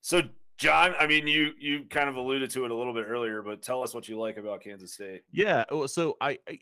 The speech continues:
Speaker 2: I like, uh, I like a couple things. I like, um, Adrian Martinez, um, uh, and, and seeing, you know, kind of what he can do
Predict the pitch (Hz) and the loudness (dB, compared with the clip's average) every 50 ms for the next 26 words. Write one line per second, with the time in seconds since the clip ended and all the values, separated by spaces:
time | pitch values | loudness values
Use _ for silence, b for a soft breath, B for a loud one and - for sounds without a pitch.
0 | - - - 135 127 139 151 160 160 151 _ - _ - 123 117 113 110 107 - | -8 -6 -4 -4 -2 -4 -4 -6 -6 -8 _ -14 _ -6 -4 -4 -4 -4 -6 -6
1 | - 131 147 156 139 123 - 95 - - - - 71 71 76 - - - 104 110 | -4 -4 -4 -4 -6 -8 -10 -10 -10 -10 -12 -14 -14 -14 -14 -14 -10 -8 -6 -4
2 | 110 113 120 120 - - - 104 104 98 98 - - 104 101 104 110 104 104 101 | -2 -2 -4 -4 -6 -10 -10 -8 -8 -8 -8 -8 -8 -10 -8 -8 -8 -8 -8 -8
3 | 95 92 - - 85 76 73 73 71 71 - - - _ _ _ _ 92 90 87 | -8 -10 -10 -14 -14 -14 -14 -14 -14 -16 -18 -20 -20 _ _ _ _ -8 -8 -6
4 | 85 82 82 80 80 78 78 - _ _ _ - 87 - 98 - - 95 92 87 | -6 -8 -8 -8 -10 -12 -14 -18 _ _ _ -20 -14 -12 -12 -10 -10 -8 -8 -8
5 | 87 85 82 82 - - 90 87 82 82 82 80 - - 92 90 87 87 87 85 | -8 -10 -12 -14 -14 -12 -12 -10 -10 -10 -12 -14 -12 -10 -10 -8 -8 -8 -10 -10
6 | 90 90 85 82 - - 107 92 87 82 80 71 90 95 95 95 - 101 95 - | -10 -10 -10 -12 -12 -12 -12 -12 -10 -12 -14 -14 -12 -8 -8 -8 -8 -8 -10 -10
7 | 101 92 85 90 87 87 87 | -10 -10 -8 -8 -8 -8 -8